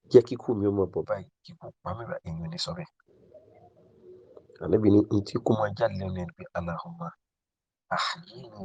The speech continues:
ma kanatil hayatu khayran li." Ìrẹ Ọlọ́run, jẹ́ kí n máa wà lálàáfíà.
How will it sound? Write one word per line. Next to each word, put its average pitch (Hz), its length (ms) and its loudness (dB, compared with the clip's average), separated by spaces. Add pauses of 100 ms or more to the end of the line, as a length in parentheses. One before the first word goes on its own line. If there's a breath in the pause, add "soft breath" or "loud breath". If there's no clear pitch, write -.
ma 90 160 -6 (120)
kanatil 143 600 -4
hayatu - 600 -6 (880)
khayran 98 640 -2
li." 95 260 -10 (1000)
Ìrẹ 98 160 -2
Ọlọ́run, 214 260 6
jẹ́ 110 120 -6
kí - 140 -12
n 95 80 -6
máa 92 180 0
wà 82 140 -4
lálàáfíà. - 580 -12